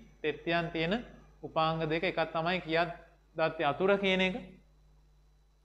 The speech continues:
කියත් දත්තේ අතුර කියන එක මේක ඔබට පේනවා මේ විවිධ කියත් දත් වලට මේ යතුරු කටවල් හදලා තියෙනවා. තනි යතුරක් තියෙනවා. එතකොට අපිට පුළුවන් ඒකෙන් අර රැලි තෙත්තියන් තියන්න අපිට බෑ මෙතනදි ප්‍රධාන වශයෙන්.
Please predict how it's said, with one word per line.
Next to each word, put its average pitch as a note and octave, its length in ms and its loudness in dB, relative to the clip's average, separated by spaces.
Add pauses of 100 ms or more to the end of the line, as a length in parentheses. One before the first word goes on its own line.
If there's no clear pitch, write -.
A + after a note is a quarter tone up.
(380)
කියත් D#3 200 0
දත්තේ D#3 300 -2
අතුර D3+ 260 0
කියන D#3+ 180 -4
එක F3+ 140 -4
මේක E3 180 -4
ඔබට D3+ 280 -4
පේනවා E3 240 -4
මේ E3 160 -4
විවිධ E3+ 440 0 (460)
කියත් E3 240 -2
දත් D#3 260 -2
වලට D#3+ 300 -2
මේ E3+ 220 -6 (500)
යතුරු D#3 260 -4
කටවල් D#3 360 0
හදලා C#3+ 300 -4
තියෙනවා. D3+ 320 -10
තනි D#3 200 -4
යතුරක් F3+ 440 0
තියෙනවා. A2+ 260 -14 (400)
එතකොට D#3 220 -8
අපිට D3 240 -2
පුළුවන් D#3+ 340 0
ඒකෙන් D#3+ 360 -4 (1500)
අර D3 140 4 (840)
රැලි D#3 240 2
තෙත්තියන් F3+ 520 0
තියන්න F3 340 0
අපිට D3 280 0
බෑ D3 200 2
මෙතනදි E3 380 -4
ප්‍රධාන D3 320 -2
වශයෙන්. D3+ 460 -4